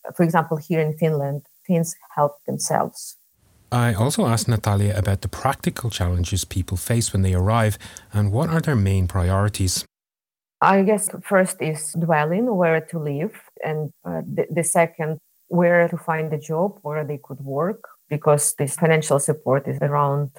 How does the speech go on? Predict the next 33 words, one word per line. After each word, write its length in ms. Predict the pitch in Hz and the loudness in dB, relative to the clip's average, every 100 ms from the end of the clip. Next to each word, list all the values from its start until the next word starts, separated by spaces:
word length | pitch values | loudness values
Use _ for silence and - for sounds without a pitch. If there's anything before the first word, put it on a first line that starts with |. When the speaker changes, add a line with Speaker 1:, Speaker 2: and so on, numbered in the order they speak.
| - | -12
Speaker 1:
uh, 300 | 139 139 147 | -10 -6 -6
three 200 | - 151 | -4 -4
hundred 380 | 147 160 165 143 | -2 0 0 -2
euros. 320 | 143 143 147 | 0 0 -2
Of 120 | 131 - | -8 -6
course, 240 | 127 131 | -4 -4
it's 160 | 127 - | -6 -6
not 180 | 123 | -4
enough. 320 | - 135 151 - _ - - - - - _ - | -2 0 0 -4 _ -20 -20 -18 -18 -20 _ -2
And, 340 | 170 170 165 | 0 0 0
uh, 100 | 180 | 0
there 120 | 175 | 4
are 120 | 180 185 | 4 2
also 360 | 190 190 170 - | 0 2 2 2
a 40 | |
lot 180 | 165 165 | 0 -2
of 120 | 165 | -6
questions 600 | 170 160 156 - 151 151 | -4 -4 -4 -8 -10 -8
in 140 | 156 147 | -8 -8
the 100 | 151 | -8
Ukrainian 640 | 147 175 151 147 147 - _ | -8 -6 -6 -6 -8 -10 _
groups, 500 | 160 156 - - - 151 | -6 -6 -6 -10 -6 -4
uh, 80 | |
on 180 | - 151 - | -4 -6 2
Facebook 520 | 175 175 - 156 156 | 2 2 0 -4 -2
about, 580 | 139 147 147 143 143 139 _ _ _ _ _ - | -4 2 4 6 4 -2 _ _ _ _ _ -6
uh, 100 | 156 | -4
schools 580 | - - 156 151 151 - 147 | -4 0 0 0 -4 -10 -8
and 300 | 147 143 139 _ | -4 -4 -6 _
kindergartens, 840 | 147 131 131 131 131 139 147 - - | -4 -4 -2 -2 -2 -2 -6 -6 -8
like, 180 | 147 - | -8 -10
about 380 | 131 131 139 - | -6 -4 -4 -4
children 520 | 139 131 135 131 | -4 -2 -2 -4